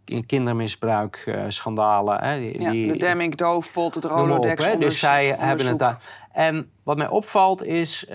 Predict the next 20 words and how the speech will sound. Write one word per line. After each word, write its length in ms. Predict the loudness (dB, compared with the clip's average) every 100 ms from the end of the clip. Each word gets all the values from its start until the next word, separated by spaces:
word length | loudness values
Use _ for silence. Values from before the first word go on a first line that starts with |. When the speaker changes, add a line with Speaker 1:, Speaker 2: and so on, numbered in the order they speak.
| -2
Speaker 1:
we 60 | -2
hebben 180 | -2 0
een 60 |
hele 220 | 2 4
hoop, 360 | 4 2 0 -2
eh, 180 | 0 0 -2
politieke 680 | -2 -2 0 -2 0 -2 -2
veroordelingen 840 | -4 -2 0 0 -2 -2 -4 -6
gezien 360 | -6 -6 -4 -4
de 80 |
afgelopen 560 | -4 -6 -4 -6 -6 -6
tijd. 400 | -2 0 -2 -6 -20 -18 -18 -20 -20 -20 _ -6
En 100 | 0
een 60 | 4
hele 260 | 4 4
hoop 120 | 2
van 120 | 2 2
die 80 |
mensen 300 | 2 0 -2
zijn, 440 | -4 -2 -2 -4